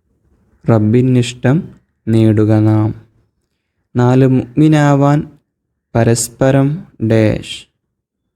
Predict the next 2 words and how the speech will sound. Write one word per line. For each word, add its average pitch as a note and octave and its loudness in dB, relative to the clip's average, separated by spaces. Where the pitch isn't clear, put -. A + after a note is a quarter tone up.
മുഅ്മിനാവാൻ A#2 0
പരസ്പരം A#2 -2